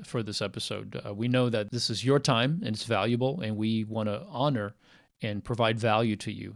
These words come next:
And I hope today's episode helped you to understand the value of having somebody come alongside you and help you, uh, to be more successful with your finances, to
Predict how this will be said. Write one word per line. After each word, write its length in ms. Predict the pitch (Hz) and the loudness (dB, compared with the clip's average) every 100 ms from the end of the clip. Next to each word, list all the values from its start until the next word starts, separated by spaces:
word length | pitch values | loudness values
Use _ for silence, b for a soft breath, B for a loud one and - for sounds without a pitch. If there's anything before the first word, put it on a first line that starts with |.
| - | -8
And 200 | 113 117 | -6 -4
I 40 | |
hope 200 | 131 190 | -2 0
today's 360 | - 143 127 - | 2 4 4 2
episode 440 | 123 127 - 110 | -2 -2 -2 -2
helped 360 | - 127 120 - | -2 -4 -4 -2
you 400 | 120 117 117 117 B B B - | 0 4 4 0 B B B -8
to 240 | - 123 | -2 -2
understand 460 | 120 135 - 135 139 | 0 -2 0 0 2
the 40 | |
value 500 | 123 107 120 127 110 | 0 0 2 2 0
of 340 | - 101 101 - - | -2 -6 -6 -10 -16
having 460 | - - 185 180 135 | -8 -2 0 2 2
somebody 380 | - 117 117 104 | 2 2 0 -4
come 180 | - 117 | -4 -2
alongside 580 | 120 110 110 104 110 | 0 0 0 -2 -2
you 200 | 104 92 | -4 -6
and 100 | 104 | -6
help 300 | 101 117 120 | 0 0 0
you, 360 | 113 135 104 104 B B B B - | 0 2 2 0 B B B B -10
uh, 240 | 110 120 123 | -8 -8 -6
to 260 | - 127 123 - - 139 | -2 0 0 -6 -20 -6
be 140 | 131 151 | 0 4
more 200 | 147 147 | 4 4
successful 440 | 135 - 127 131 | 2 0 -2 0
with 120 | 120 | -2
your 60 | 117 | -2
finances, 480 | - 127 117 107 101 | -4 -4 -4 -6 -8
to 380 | - 117 107 | -4 -2 -2